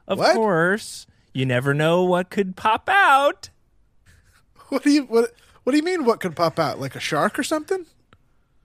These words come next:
Speaker 1: Oh, I wish it was just sharks. No, uh, we've got all sorts of different sort of creepies and crawlies in that, in that, uh, river
Speaker 2: What?
Speaker 1: that will sort of jump out at you, uh, at any moment. Honestly,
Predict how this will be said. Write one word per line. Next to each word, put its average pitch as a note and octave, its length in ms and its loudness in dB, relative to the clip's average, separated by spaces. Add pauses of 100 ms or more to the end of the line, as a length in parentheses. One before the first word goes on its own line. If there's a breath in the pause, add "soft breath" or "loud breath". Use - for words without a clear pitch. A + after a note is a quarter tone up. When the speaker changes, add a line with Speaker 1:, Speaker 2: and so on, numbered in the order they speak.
(220)
Speaker 1:
Oh, D#3+ 400 2
I C#3+ 120 0
wish C#3 260 -2
it C#4+ 60 -4
was D3+ 100 -4
just A2+ 240 -8
sharks. G2+ 480 -12
No, D#3+ 380 0
uh, C3 280 2
we've G3+ 300 -4
got D3 220 0
all D#3 320 2
sorts D3 500 0
of B2+ 220 -2
different C3+ 400 -2
sort B2+ 160 -2
of A2+ 80 -4
creepies B2+ 320 -4
and A#2+ 100 -4
crawlies B2 360 0
in A#2 120 0
that, A2+ 220 -2
in B2+ 160 -2
that, A2+ 280 -4
uh, A2+ 460 0
river B2 280 -2
Speaker 2:
What? A#2 80 -4
Speaker 1:
that A2+ 160 -4
will A#2 160 -2
sort A#2+ 200 -4
of A2 80 -8
jump C#3 300 -4
out C3 280 0
at B2+ 240 -4
you, B2+ 280 -2 (420 soft breath)
uh, A#2 380 -2 (100)
at C3 260 -2
any C#3+ 540 0
moment. B2 440 0
Honestly, F3 640 0